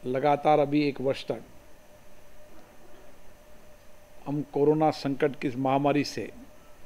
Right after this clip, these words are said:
मुकाबला कर रहे हैं। कोरोना संकट के समय भी माननीय सदस्यों ने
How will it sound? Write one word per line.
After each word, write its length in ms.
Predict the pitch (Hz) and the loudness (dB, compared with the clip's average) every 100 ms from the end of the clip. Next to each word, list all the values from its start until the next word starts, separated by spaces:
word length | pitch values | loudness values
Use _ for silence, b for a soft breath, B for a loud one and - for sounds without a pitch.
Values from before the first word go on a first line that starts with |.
| - - - - - - - - - - - - - - - - - - - - - - - - | -20 -20 -20 -20 -20 -18 -18 -18 -20 -20 -18 -18 -18 -18 -18 -16 -14 -16 -16 -16 -14 -16 -16 -10
मुकाबला 440 | 131 120 143 147 151 | -6 0 2 4 4
कर 180 | - 135 | 4 0
रहे 160 | 147 | 0
हैं। 140 | - - - - - - - - - - - - - - - - - - - - - - - - - - - - - - - - - - | -2 -8 -14 -18 -20 -20 -20 -16 -16 -14 -16 -18 -18 -20 -20 -20 -18 -18 -18 -18 -16 -18 -18 -12 -12 -10 -10 -10 -12 -12 -12 -14 -8 2
कोरोना 380 | 156 165 165 165 | 4 4 2 0
संकट 460 | - 151 143 143 | -2 -2 0 0
के 120 | - | 0
समय 340 | - 147 151 151 | -2 0 4 2
भी 340 | 131 131 117 - - - - - - - - - - - - - - - - - - - - - | 2 -2 -4 -14 -18 -18 -18 -16 -14 -12 -12 -14 -14 -18 -18 -18 -18 -16 -18 -18 -12 -12 -12 -4
माननीय 320 | 139 139 147 | 2 2 2
सदस्यों 480 | - 139 139 - 160 | 0 0 0 2 2
ने 300 | 156 156 160 | 2 0 -4